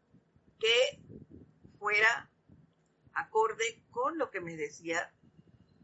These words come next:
la maestra Lady Nada la semana pasada. Y de repente, llegué al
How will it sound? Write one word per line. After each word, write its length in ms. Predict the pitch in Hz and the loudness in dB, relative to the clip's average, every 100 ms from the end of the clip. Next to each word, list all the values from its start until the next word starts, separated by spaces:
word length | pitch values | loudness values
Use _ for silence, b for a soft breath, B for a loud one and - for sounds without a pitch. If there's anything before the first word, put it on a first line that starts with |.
| - _ - | -20 _ -16
la 160 | - 170 | -12 -10
maestra 460 | - - - 196 | -12 -14 -4 -2
Lady 460 | 196 175 170 160 147 | 0 0 -2 -4 -10
Nada 320 | 139 151 180 | -12 -10 -6
la 140 | 202 - | -4 -6
semana 360 | - 139 165 | -8 -14 -14
pasada. 560 | - 208 294 349 - - - - - - - _ - - _ - - _ _ _ _ _ | -14 -12 -12 -12 -14 -20 -20 -20 -20 -20 -20 _ -20 -20 _ -16 -16 _ _ _ _ _
Y 100 | 170 | -2
de 120 | 180 | 2
repente, 640 | 170 160 202 254 269 - - _ - - _ 453 453 440 440 - - - _ - | 2 2 2 2 0 -4 -6 _ -20 -20 _ -8 -8 -12 -20 -18 -20 -20 _ -6
llegué 580 | - - 175 - - - _ _ _ _ - - - - - _ _ _ _ | -4 0 8 8 8 0 _ _ _ _ -20 -20 -20 -20 -20 _ _ _ _
al 400 | - 180 175 170 | -4 -2 -2 -6